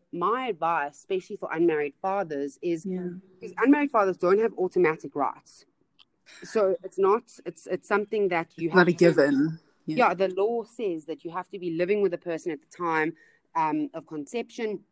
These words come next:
Speaker 1: You have to, um, have contributed to maintenance. You have to have
Speaker 2: Mm.
Speaker 1: your name on the unabridged birth certificate, which I tell
Speaker 2: Mm.
Speaker 1: all dads that they must do. Your name
Speaker 2: Mm.
Speaker 1: must be on the unabridged birth certificate. And
Speaker 2: Mm.
Speaker 1: also get into a parenting plan that confirms your rights, because a mother,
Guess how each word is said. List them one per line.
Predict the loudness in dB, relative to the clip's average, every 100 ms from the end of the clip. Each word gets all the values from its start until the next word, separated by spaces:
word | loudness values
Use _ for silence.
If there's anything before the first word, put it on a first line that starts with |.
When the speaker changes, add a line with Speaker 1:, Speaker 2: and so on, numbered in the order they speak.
| _ _ _ -2
Speaker 1:
You | 0
have | 0 -2 -4
to, | -2 -2 0
um, | -2 0 -4
have | -6
contributed | -4 -6 -6 -16 -12
to | -6
maintenance. | 0 2 2 0 2 0 -2 _ _ _
You | -4
have | -2 0
to | 0
have | -2 -2
Speaker 2:
Mm. |
Speaker 1:
your | -6 -8 -8 -10
name | -8 -4 0
on | 2
the | 2
unabridged | 2 0 0 -6 -4
birth | -2 -2
certificate, | -8 -14 -16 _ _ _
which | -10
I | -6
tell | -2 -2
Speaker 2:
Mm. | 2
Speaker 1:
all | 4 4
dads | 2 -6 -6
that | -8 -4
they | 0
must | 0 -2
do. | -4 -2 -2
Your | -4 0
name | 2 4 6
Speaker 2:
Mm. | 6
Speaker 1:
must | 4 -2
be | -16
on | -16
the | -14 -6
unabridged | -4 -4 -6 -6
birth | -8 -8
certificate. | -18 -18 -6 -4 -4 -10 _ _ _ _
And | 6 6 4
Speaker 2:
Mm. | -2
Speaker 1:
also | -4 -6
get | -6 -14
into | _ -8
a |
parenting | -4 -4 -2 -6
plan | -4 -4
that | -2
confirms | -4 -2 0 0
your | 0
rights, | -6 -6 -8
because | -10 -6 0
a |
mother, | 0 0 0 -2 -4